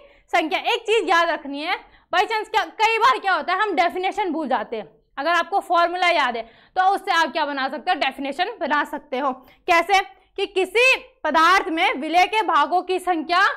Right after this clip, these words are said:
क्या होती है, उसके प्रति या उसके डिवाइड, मतलब भाग,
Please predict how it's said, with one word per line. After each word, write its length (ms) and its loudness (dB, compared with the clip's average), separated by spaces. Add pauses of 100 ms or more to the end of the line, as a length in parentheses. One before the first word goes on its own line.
(340)
क्या 120 -4
होती 220 0
है, 80 -2
उसके 400 -4
प्रति 680 -4
या 180 0
उसके 220 -2
डिवाइड, 460 0 (220)
मतलब 220 0
भाग, 420 -2